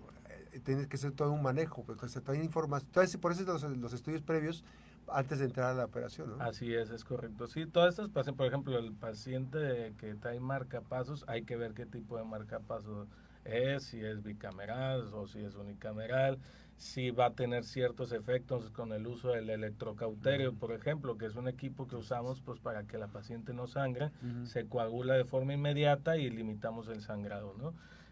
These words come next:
Speaker 2: Eh, y hay ciertos marcapasos que pueden tener efectos con el uso de este
Speaker 1: Así es.
Speaker 2: electrocauterio, entonces ahí se nos puede complicar la cosa. Entonces sí, nosotros tenemos que estar muy al pendiente de que nuestro paciente esté, para empezar, tranquilo durante la cirugía, que esté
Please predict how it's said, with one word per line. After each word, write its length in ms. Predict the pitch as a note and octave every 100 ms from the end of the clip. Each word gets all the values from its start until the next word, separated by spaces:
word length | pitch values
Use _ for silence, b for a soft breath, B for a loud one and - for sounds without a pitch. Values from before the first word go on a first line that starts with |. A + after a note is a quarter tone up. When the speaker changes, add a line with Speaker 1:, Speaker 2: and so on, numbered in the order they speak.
| B
Speaker 2:
Eh, 440 | A2 A2 A2 A2 G#2+
y 380 | B2 A#2 A#2 -
hay 360 | A2 A2 A#2 B2
ciertos 500 | - C3 B2+ B2+ D#3
marcapasos 720 | D#3 D3 C#3 - B2 A#2+ C3+
que 140 | B2
pueden 340 | G#2+ A#2 C#3 E3+
tener 320 | D3+ C#3+ C#3+
efectos 540 | C#3 C3+ B2+ C#3 C#3
con 180 | - A2+
el 160 | G#2+ G#2+
uso 280 | D3 C#3+ D3+
de 80 |
este 180 | C#3 -
Speaker 1:
Así 100 | C#3
es. 60 | B2+
Speaker 2:
electrocauterio, 800 | A#2+ B2 B2+ B2+ B2 C3 C3+ C3+
entonces 520 | G#2+ A2+ G#2+ A#2+ A#2 B B B
ahí 260 | A2+ B2 C#3
se 120 | D#3
nos 160 | C3+ C3
puede 300 | C3 C3 C3+
complicar 540 | C3 G#2+ A#2 A#2+ A#2+
la 100 | A#2+
cosa. 320 | G#2+ B2+ A#2+
Entonces 300 | A2+ A2 A#2+
sí, 140 | A#2 C#3
nosotros 420 | D#3 D3 C#3+ D3
tenemos 280 | C#3+ C3 B2+
que 60 |
estar 220 | B2+ B2+ B2
muy 260 | C3 D3
al 100 | D#3
pendiente 640 | D3 C3 B2 A#2+ A2+ B2 - B B B B -
de 180 | D3+
que 100 | E3
nuestro 260 | D3+ C3 B2+
paciente 380 | A#2+ G#2+ A#2 A2
esté, 300 | G#2+ A2 G#2+
para 180 | G#2+ A2+
empezar, 340 | A#2 B2+ D#3
tranquilo 600 | B2 A2 G#2 A#2+ G#2+ G2+
durante 360 | G#2 G#2+ A2 A2+
la 100 | A2+
cirugía, 580 | G#2+ A#2+ A#2+ D#3 D#3+ D3
que 160 | - A2
esté 540 | G#2 A#2+ A#2+ B2